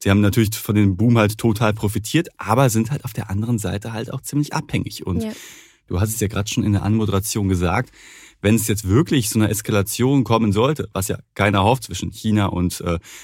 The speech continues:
Speaker 1: Taiwan, dann haben wir ein ziemliches Problem. Also China intensiviert ja auch in letzter Zeit seine Drohgebärden, auch ziemlich offen gegenüber Taiwan, ne? Spricht von einer Wiedervereinigung, die man ja ziemlich
Speaker 2: Ja.
Speaker 1: in Anführungsstriche setzen muss. Und ja, startet auch, äh,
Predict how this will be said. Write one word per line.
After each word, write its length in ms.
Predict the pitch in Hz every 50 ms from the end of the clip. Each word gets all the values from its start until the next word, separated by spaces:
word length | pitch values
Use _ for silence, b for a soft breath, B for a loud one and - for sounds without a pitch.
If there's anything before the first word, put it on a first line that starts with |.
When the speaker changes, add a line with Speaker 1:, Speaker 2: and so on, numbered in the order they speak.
| B B
Speaker 1:
Taiwan, 520 | B - 87 87 82 90 90 104 127 135
dann 200 | 107 101 107 107
haben 260 | 104 104 120 127 123 117
wir 80 | 120
ein 180 | 120 120 123 110
ziemliches 440 | - 131 127 131 127 - 123 - -
Problem. 500 | - - 107 107 127 156 151 113 92 85
Also 300 | - 87 87 92 90 - B B B B B B
China 240 | B - 113 110 117
intensiviert 640 | 113 117 104 110 107 104 104 90 87 110 120 127 -
ja 100 | 135 123
auch 80 | 117
in 80 | 123 117
letzter 300 | 110 117 113 - 120 113
Zeit 340 | 113 - 123 117 117 113 -
seine 240 | - 113 110 107
Drohgebärden, 680 | 101 107 107 117 123 127 110 107 117 117 117 117 117 113
auch 120 | 95 92
ziemlich 340 | - - 110 104 95 - -
offen 240 | 101 101 - - 139
gegenüber 340 | 135 131 131 127 131 131
Taiwan, 540 | 127 - 135 127 120 120 131 139 147 151 135
ne? 180 | 107 104 110 -
Spricht 300 | - - - 113 107 -
von 160 | 104 104 104
einer 140 | 104 98 101 B B B B B B _
Wiedervereinigung, 880 | 98 101 110 135 127 113 110 120 104 110 120 123 131 123 127 127 120
die 80 | 107 107
man 220 | 107 104 104 101
ja 160 | 98 98 101
ziemlich 300 | 98 104 - 101 104 101
Speaker 2:
Ja. 180 | 120 113 107 104
Speaker 1:
in 60 | 107
Anführungsstriche 680 | 104 107 110 - - 117 110 107 107 - - 110 117 104
setzen 300 | 101 107 110 - - 107
muss. 200 | 110 117 104 -
Und 200 | 107 101 98 - B B B B B B B B B B B
ja, 200 | - 92 90 87
startet 420 | - - - 95 107 104 101 -
auch, 240 | - 98 92 - - 98
äh, 140 | 95 95